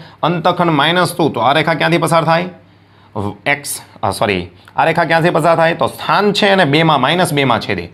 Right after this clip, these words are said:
તો સ્થાન છે એને માઇનસ બે, એટલે અહીંયા ક્યાંક આવશે, અહીંયાથી પસાર થશે. ક્લિયર? ઓકે? તો આ પહેલો આલેખ ક્લિયર થઈ ગયો બધાને? ઓકે છે? ચાલો, બીજા આલેખ તરફ જઈએ.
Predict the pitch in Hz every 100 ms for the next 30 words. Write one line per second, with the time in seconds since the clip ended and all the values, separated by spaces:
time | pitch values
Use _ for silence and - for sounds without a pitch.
0 | - - - 107 131 160 185 170 196 -
1 | - 123 117 123 175 175 151 120 120 151
2 | 143 135 113 107 113 117 104 101 92 -
3 | 90 - - _ _ _ _ _ - _
4 | - 135 190 208 - - - - - 202
5 | 214 - - - _ - 127 139 170 170
6 | 170 170 180 175 175 175 175 175 175 180
7 | 160 - - 117 147 165 170 175 175 165
8 | - - - _ - - 85 80 120 175
9 | 214 202 196 196 151 117 101 98 78